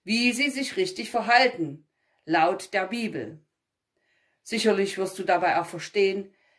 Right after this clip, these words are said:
welche Bedeutung Jesus wirklich hat.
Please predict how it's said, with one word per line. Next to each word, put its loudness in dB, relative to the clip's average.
welche 4
Bedeutung 0
Jesus 2
wirklich -8
hat. -18